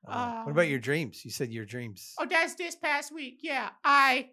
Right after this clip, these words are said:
Speaker 2: can't stop having dreams inside of dreams inside of dreams, which is kind of fun.
Speaker 1: Yeah, that's kinda cool. I like that.
Speaker 2: But then also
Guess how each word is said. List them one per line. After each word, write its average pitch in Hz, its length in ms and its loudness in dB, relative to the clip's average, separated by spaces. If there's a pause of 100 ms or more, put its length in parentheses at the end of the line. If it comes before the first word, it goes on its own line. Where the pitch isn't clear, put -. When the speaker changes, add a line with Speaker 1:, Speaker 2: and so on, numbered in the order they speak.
Speaker 2:
can't 320 260 -4
stop 285 380 -2
having 277 460 -2
dreams 294 400 -6
inside 277 400 0
of 240 140 -6
dreams 285 420 -6
inside 262 420 -2
of 190 160 -8
dreams, 302 920 -6 (680)
which - 360 -6 (600)
is - 220 -10 (440)
kind 311 420 -8 (140)
of 403 60 -4
fun. 415 500 2
Speaker 1:
Yeah, 139 140 4
that's 127 180 0
kinda - 160 -6
cool. 139 220 -6
I 104 100 -4
like 113 200 -8
that. - 120 -8
Speaker 2:
But 320 220 2
then 349 200 0
also 330 440 0